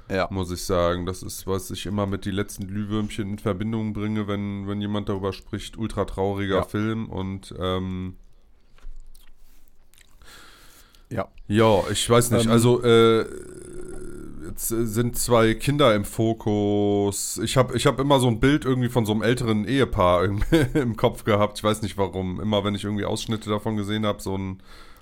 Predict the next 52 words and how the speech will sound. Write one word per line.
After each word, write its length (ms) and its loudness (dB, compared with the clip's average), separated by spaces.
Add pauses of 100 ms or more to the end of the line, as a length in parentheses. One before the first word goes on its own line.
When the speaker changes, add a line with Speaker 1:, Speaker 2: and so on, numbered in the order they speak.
(140)
Speaker 2:
so 160 -4
ein 80 -2
Rentner-Ehepaar 1160 0
irgendwie 460 -4
seltsamerweise. 880 -4
Ja, 320 -2
wusste 220 -8
ich 100 -8
gar 140 -4
nicht, 160 -8
dass 80 -2
Speaker 1:
Also 140 2
Speaker 2:
das 100 -2
Speaker 1:
es 220 -4
ist, 80 -10
Speaker 2:
Kinder 200 -6
die 100 -8
Speaker 1:
es 40 -6
Speaker 2:
Hauptfiguren 440 -6
Speaker 1:
ist 120 -6
Speaker 2:
sind. 0 -
Speaker 1:
so, 200 -2
dass 240 -2
die, 140 -4
dass 220 -4
die 100 -2
beiden 380 2
bei 140 2
der 100 2
Tante 380 -2
unterkommen, 640 -4
Speaker 2:
Hm. 80 0
Speaker 1:
irgendwann 240 4
nachdem 320 -2
die 80 -4
Mutter 260 -2
halt 200 -4
weg 180 -2
ist. 240 -4 (880)
Ähm, 440 -2
und, 200 -4
also 240 -2
Rentner 340 0
sind 160 -4
die 40 -2
jetzt 140 -4
noch 80 -2
nicht, 140 -2
aber 120 0
Speaker 2:
Ah, 40 4
Speaker 1:
sind 60 4
Speaker 2:
okay. 60 -2